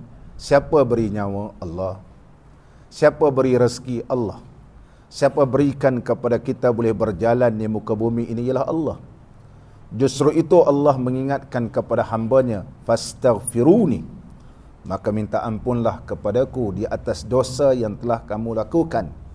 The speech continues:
Sekiranya kamu kenal aku ini adalah pengampun dosa, "Fa aghfiru lakum." Nescaya aku akan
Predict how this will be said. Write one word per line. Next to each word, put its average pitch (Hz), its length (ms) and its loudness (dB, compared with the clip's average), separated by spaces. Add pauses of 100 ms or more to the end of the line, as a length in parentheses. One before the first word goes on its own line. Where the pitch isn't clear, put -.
(460)
Sekiranya 135 560 0
kamu 127 320 0
kenal 147 400 2
aku 120 320 -4
ini 117 240 -2
adalah 113 320 -2
pengampun 120 640 0
dosa, 160 480 0 (480)
"Fa 101 160 -2
aghfiru 127 640 2
lakum." 107 480 0 (520)
Nescaya 123 480 0
aku 113 240 -6
akan 107 320 -6